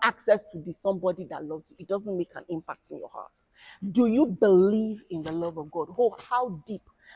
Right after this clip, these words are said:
how wide, how unsearchable. His love is unconditional. He loves you just as you are. It has nothing to do with what you have done or what you have not done.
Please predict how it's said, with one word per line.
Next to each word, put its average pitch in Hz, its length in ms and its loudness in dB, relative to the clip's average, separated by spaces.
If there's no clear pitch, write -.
how 226 280 -4
wide, 190 400 -4
how 240 320 -4
unsearchable. 160 840 -10
His 185 180 -4
love 226 340 2
is 170 240 -12
unconditional. 175 560 -8
He 226 100 -2
loves 262 300 8
you 233 100 -4
just 220 240 4
as 170 160 0
you 170 80 0
are. 180 160 2
It 247 120 8
has 359 200 10
nothing 294 420 12
to 190 100 -12
do 226 220 -2
with 208 100 -4
what 226 260 4
you 190 100 -4
have 170 240 -8
done 196 240 -4
or 185 100 -4
what 185 200 -2
you 170 140 -14
have 175 160 -4
not 180 180 -6
done. 147 180 -8